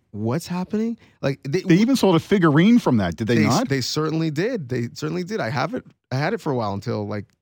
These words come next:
Speaker 1: all small figurines broke. I, I think I've got one with, like, you know, one arm. But people are like, "Wait, is this real? Is, did he actually make them?" Because in the ad, you've got, like, seven-foot J V on a little chair, like, s-, you know,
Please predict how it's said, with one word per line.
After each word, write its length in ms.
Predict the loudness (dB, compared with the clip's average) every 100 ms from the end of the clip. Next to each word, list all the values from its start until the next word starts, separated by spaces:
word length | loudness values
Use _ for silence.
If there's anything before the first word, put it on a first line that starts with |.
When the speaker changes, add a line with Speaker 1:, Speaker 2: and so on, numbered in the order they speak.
| -8
Speaker 1:
all 200 | -4 -4
small 280 | -4 -6 -6
figurines 440 | -10 -10 -10 -10
broke. 400 | -8 -6 -4 -6 _ _ _ _ -8
I, 40 | -6
I 60 | -4
think 260 | -4 -6
I've 240 | -4 -6 -6
got 280 | -6 -6 -8 -6
one 240 | -4 -4
with, 120 | -4
like, 140 | -8 -10 -10
you 80 | -10
know, 80 | -8
one 280 | -6 -6
arm. 400 | -4 -4 -4 -6 -10 _ _ _
But 240 | -4 -4 _ _ _ _ _ _ _ -12 -6
people 280 | -4 -4 -4
are 60 |
like, 180 | -4 -4
"Wait, 200 | -6 -10 -10
is 140 | -10
this 240 | -8 -10 -8
real? 380 | -6 -6 -4
Is, 180 | -6 -6
did 200 | -8 -10
he 260 | -8 -8 -6
actually 360 | -6 -8 -8
make 220 | -6 -6 -6
them?" 100 | -6
Because 220 | -6 -6
in 220 | -4 -2
the 140 | -2
ad, 280 | -2 -2 -4 -8 _ _ -18
you've 220 | -14 -8
got, 200 | -6 -6
like, 160 | -8 -6
seven-foot 640 | -6 -4 -4 -6 -6 -8
J 260 | -6 -6 -4
V 160 | -4
on 140 | -6 -6
a 40 |
little 300 | -6 -6 -6
chair, 460 | -10 -10 -8 -6 -8
like, 160 | -10 -16
s-, 160 | -20 -14
you 100 | -12
know, 140 | -12